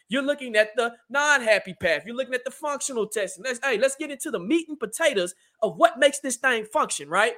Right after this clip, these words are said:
Let's get into the meat and potatoes and say, "Okay, hey, Will, who you throwing to? Okay, Will, hey, how we gonna develop you as a quarterback? How we gonna develop you as a person? What's your leadership skills like? What's your preparedness like? Are you ready to get this thing cracking?"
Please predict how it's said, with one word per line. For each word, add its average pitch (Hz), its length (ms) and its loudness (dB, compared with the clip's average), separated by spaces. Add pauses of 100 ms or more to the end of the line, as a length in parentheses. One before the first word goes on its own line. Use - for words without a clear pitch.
(220)
Let's 330 180 6
get 339 140 -2
into 330 200 -4
the 269 80 0
meat 294 240 0
and 240 80 -12
potatoes 269 400 0
and 220 80 -8
say, 240 160 -2
"Okay, 269 240 0
hey, 277 160 2
Will, 262 180 -4
who 294 120 0
you 254 140 -4
throwing 247 260 0
to? 156 200 -6 (240)
Okay, 269 220 -4
Will, 277 320 2 (180)
hey, 254 120 6
how 302 200 0
we 302 80 -6
gonna 269 160 -6
develop 254 300 2
you 247 80 -2
as 214 80 -4
a 196 40 -10
quarterback? 190 460 2
How 254 140 -2
we 254 80 -10
gonna 233 160 -6
develop 214 260 -4
you 233 60 -8
as 233 80 -6
a 262 60 -12
person? 254 500 0 (200)
What's 277 220 8
your 277 80 -2
leadership 311 440 2
skills 175 340 -2
like? 139 180 -6 (160)
What's 277 220 8
your 285 100 -6
preparedness 311 600 4
like? 156 200 -4
Are 247 160 -4
you 320 180 -4
ready 262 220 0
to 247 80 -8
get 247 220 -8
this 269 140 -6
thing 208 280 -4
cracking?" 247 320 0